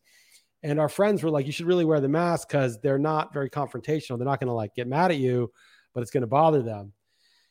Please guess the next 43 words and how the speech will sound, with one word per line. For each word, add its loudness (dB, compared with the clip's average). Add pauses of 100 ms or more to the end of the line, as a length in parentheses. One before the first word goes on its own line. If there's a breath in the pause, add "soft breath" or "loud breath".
And 2
I 2
thought 8
about 2
it. -2
You -4
know, 0
I -2
would -2
respect -4
local 0
customs -4 (880)
at -10
a -10
place, -2
you -10
know, -6
something -6
that's -10
a -10
few -2
centuries 2
old. 6 (180)
Eh, -4
it -4
may 0
not -2
be -4 (540 soft breath)
scientific, 0
but -2
there's -4
probably 0
a -6
good -4
reason -2
for 4
it. 0
You -8
know, -4
some -4
sort -4
of -8
local -4